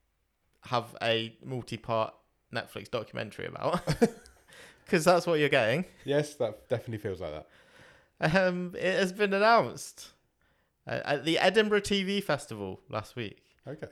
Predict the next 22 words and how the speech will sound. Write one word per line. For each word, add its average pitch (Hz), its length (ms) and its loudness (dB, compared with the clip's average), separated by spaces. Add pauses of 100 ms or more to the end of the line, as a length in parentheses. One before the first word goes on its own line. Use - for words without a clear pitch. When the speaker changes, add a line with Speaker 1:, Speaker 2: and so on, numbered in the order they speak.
Speaker 1:
that - 420 -6
Netflix - 760 -6 (640)
has 170 240 2
been 147 220 0
recording 107 680 -2 (720)
a 98 100 -8
documentary 95 640 -12
following 117 640 -6 (460)
the 104 160 -10
ex - 360 -12
Take - 320 -10
That - 300 -12 (1080)
and 90 320 -14 (1080)
solo 104 480 -2
<laughs> 139 60 0
singer 127 520 2
Around 127 640 2 (260)
in 180 220 0
footage 165 360 2
to 202 100 -2
promote 190 480 0
the 113 260 -4